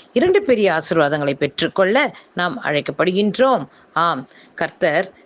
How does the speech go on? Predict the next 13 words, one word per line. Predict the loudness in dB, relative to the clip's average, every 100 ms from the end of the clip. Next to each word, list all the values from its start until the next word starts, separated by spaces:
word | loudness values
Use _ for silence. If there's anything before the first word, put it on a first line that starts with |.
| -2
நீதிமான்களை | 2 2 2 2 2 2 2 0 -6 -18 -6
ஆசீர்வதிக்க | -4 0 2 2 2 2
விரும்புகின்றார். | 2 2 2 2 0 0 0 0 -4 _ _ _
அது | 0 2
மட்டுமல்ல, | 2 0 -2 0 0 -2 -4 -10 -20 -20 _
அவனை | -6 -4 -2 -4 -2
காருண்யம் | 0 0 2 2 2 0 -8 _
என்னும் | -2 0 0 0
கேடகத்தினால் | 2 2 0 0 0 0 -2 -10 -20 -14
சூழ்ந்து | 0 4 4 2 0
கொண்டு | 0 0 2 0 0 -8 _
பாதுகாத்து | -2 0 2 2 2 0
கொள்கின்றார். | 0 0 0 -2 -2 -2 -4